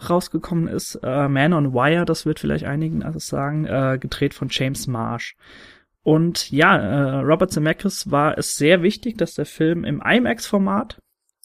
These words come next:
und, äh, zusätzlich in drei D gedreht wird, damit dem Zuschauer alles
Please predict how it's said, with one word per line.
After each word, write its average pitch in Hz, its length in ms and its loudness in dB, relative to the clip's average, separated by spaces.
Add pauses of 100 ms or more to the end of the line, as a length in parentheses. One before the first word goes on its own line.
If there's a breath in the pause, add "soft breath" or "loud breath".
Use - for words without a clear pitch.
(220)
und, 208 380 8
äh, - 120 -2
zusätzlich 175 540 0
in 143 80 -4
drei 139 220 0
D 147 160 4
gedreht 127 480 -4
wird, 143 220 -2
damit 135 260 -2 (440 soft breath)
dem 139 140 4
Zuschauer 165 640 6
alles 156 400 2